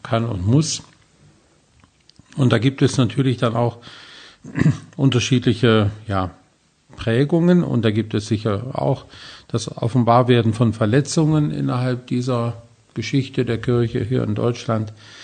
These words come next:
Wichtig war die Sorge um die Einheit der Kirche. Ich glaube, alle, auch wenn die unterschiedlichen Argumente vorgebracht worden sind, allen war eigentlich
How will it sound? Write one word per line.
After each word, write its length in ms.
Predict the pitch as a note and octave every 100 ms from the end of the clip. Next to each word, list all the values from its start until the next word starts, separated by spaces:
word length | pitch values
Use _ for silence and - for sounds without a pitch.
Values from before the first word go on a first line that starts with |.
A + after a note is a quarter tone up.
| - - - _ _ _ _ _ _ _ -
Wichtig 380 | C#3+ C#3 - A#2
war 140 | B2
die 120 | A#2 A#2
Sorge 420 | B2+ B2+ C#3+ C#3
um 100 | A#2
die 100 | -
Einheit 760 | A#2+ D3 D#3+ C#3+ C#3+ D3 C#3 - - - - - _ _ _
der 120 | B2
Kirche. 580 | G#2+ C#3+ C#3 D3 C#3+ C3+
Ich 220 | C3 C3
glaube, 520 | - A#2+ B2 B2+ A#2 -
alle, 400 | C3+ D3 A#2 G#2+ - - -
auch 180 | A#2+ A#2+
wenn 180 | B2+ B2+
die 80 | B2
unterschiedlichen 1000 | C3+ C#3 A#2 A2+ G#2+ G#2+ G#2 G2 G#2+ -
Argumente 480 | A2+ G#2+ A2+ B2+ A#2+
vorgebracht 500 | D3 C3+ A2+ A2 -
worden 200 | A2 A2
sind, 280 | A2+ G#2+ C3
allen 300 | A#2+ B2+ A#2+
war 220 | A2+ -
eigentlich 560 | A2+ A2+ A2+ G#2+ -